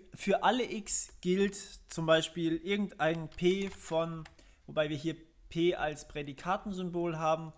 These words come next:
ähm, P von x, Komma, und irgendeine Konstante, keine Ahnung, vielleicht true oder sowas, weiß ich nicht. Ähm,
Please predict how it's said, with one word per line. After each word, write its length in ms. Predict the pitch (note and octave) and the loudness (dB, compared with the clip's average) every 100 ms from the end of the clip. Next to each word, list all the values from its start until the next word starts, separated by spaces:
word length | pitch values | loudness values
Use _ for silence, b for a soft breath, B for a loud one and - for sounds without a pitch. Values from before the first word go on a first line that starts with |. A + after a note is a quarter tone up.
| b b b b - - | b b b b -8 0
ähm, 420 | D3 D3+ D3+ D3 | 2 0 -4 -6
P 220 | - A3 | -2 -2
von 280 | A3 F#3+ F3 - | 0 0 0 -4
x, 500 | D3+ - - - - - - - - | -8 -6 -4 -4 -6 -12 -20 -20 -18
Komma, 560 | - D3+ D3 D3 C#3+ E3 - - | -8 -4 -2 -2 -2 -6 -18 -8
und 400 | F3 F3 E3 - | -6 -4 -6 -2
irgendeine 460 | F3+ F3+ D#3 D#3 | -2 0 -4 -4
Konstante, 800 | C#3+ D3+ C#3+ - D#3 D#3+ D#3+ D#3 | -6 -8 -6 -4 -4 -4 -4 -4
keine 220 | D3+ D3+ C#3+ | -4 -8 -8
Ahnung, 180 | D3 | -10
vielleicht 380 | C#3+ D3 C#3+ C#3+ | -10 -8 -8 -10
true 380 | - G3 G#3+ A3 | -10 -4 -2 0
oder 220 | F#3 F#3+ E3+ | 0 0 0
sowas, 360 | F3 E3+ - | 0 0 0
weiß 200 | D3 D3 | -2 0
ich 100 | C3 | -4
nicht. 180 | B2+ - b b b b b b - | -8 -10 b b b b b b -6
Ähm, 400 | E3 E3+ E3+ E3+ | 2 4 4 0